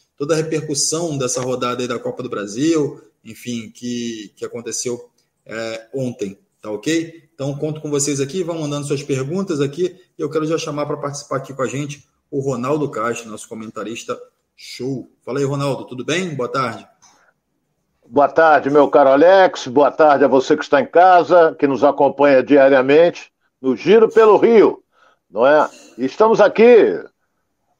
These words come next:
Speaker 2: apostos pra comentar os jogos de ontem e também hoje tem o Botafogo que joga e a rodada do final de semana, né, do Campeonato Brasileiro.
Speaker 1: É isso aí, Ronaldo. Já começou com a Tourão aí, né? Já começou aí com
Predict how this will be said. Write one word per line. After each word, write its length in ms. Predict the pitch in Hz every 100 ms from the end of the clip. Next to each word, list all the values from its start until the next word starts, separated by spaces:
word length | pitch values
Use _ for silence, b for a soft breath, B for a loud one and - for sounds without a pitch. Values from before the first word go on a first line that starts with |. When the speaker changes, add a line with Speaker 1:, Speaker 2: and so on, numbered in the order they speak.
| _
Speaker 2:
apostos 840 | 123 - 170 220 233 - 233 -
pra 180 | - 190
comentar 460 | 143 175 147 - 151
os 120 | 135
jogos 320 | 143 131 113
de 120 | 104
ontem 840 | 127 175 220 - 220 214 202 160 143
e 100 | 160
também 460 | 185 151 143 170
hoje 300 | 170 165 180
tem 80 | 156
o 80 | 143
Botafogo 560 | 135 135 117 147 143 -
que 160 | 135
joga 640 | 107 156 196 196 196 190 _ _ _ _ _ _ _ _ -
e 100 | 277
a 100 | 302
rodada 480 | 240 196 165 170 165
do 120 | 156
final 320 | 160 151 151
de 80 | 147
semana, 420 | 170 135 147 120
né, 220 | 120 131 123 _ _
do 200 | 85 113
Campeonato 500 | - - 123 120 131
Brasileiro. 480 | 135 139 143 131 - - _ _ _ _ _ _ _ _ _ _ _ -
Speaker 1:
É 80 | 131
isso 160 | 147
aí, 80 | 147
Ronaldo. 180 | 131 127
Já 80 | 143
começou 340 | 180 165 202
com 80 | 214
a 40 |
Tourão 440 | 214 247 170 196 185
aí, 200 | 175 180
né? 260 | 175 170 - _
Já 120 | -
começou 400 | - 123 - 127
aí 80 | 147
com 520 | 170 202 190 127 95